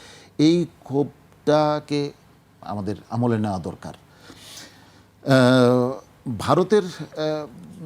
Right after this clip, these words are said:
ব্যাপারে আমি শুধু এতটুকু বলবো, ভারত, ভারতের চারিত্রিক অতীত থেকে যদি আমরা এইটা দেখি,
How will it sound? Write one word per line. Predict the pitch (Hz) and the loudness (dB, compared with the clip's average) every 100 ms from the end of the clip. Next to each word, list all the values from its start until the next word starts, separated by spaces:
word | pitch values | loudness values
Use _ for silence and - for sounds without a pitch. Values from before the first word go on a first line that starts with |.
| 139 | -4
ব্যাপারে | 139 147 143 151 147 - - | -4 0 0 2 0 -6 -8
আমি | 120 135 | -6 -4
শুধু | 143 143 | -4 -6
এতটুকু | 131 131 143 165 | -6 -8 -6 -2
বলবো, | 143 98 104 - - - - - - 95 80 | -2 -2 -6 -10 -18 -20 -20 -20 -16 -16 -12
ভারত, | - 123 156 156 - - 113 | -6 -2 -4 -6 -20 -18 -12
ভারতের | - 120 139 175 - - - | -6 -4 -2 -4 -6 -18 -8
চারিত্রিক | 120 143 147 - 175 - - - - - _ _ 147 | -4 -4 -4 -8 -8 -8 -20 -20 -20 -20 _ _ -4
অতীত | 131 107 - | -2 -4 -6
থেকে | 131 113 | -6 -4
যদি | 98 101 | -4 -4
আমরা | 95 98 | -4 -4
এইটা | 98 87 | -6 -4
দেখি, | 98 117 107 | -4 -4 -4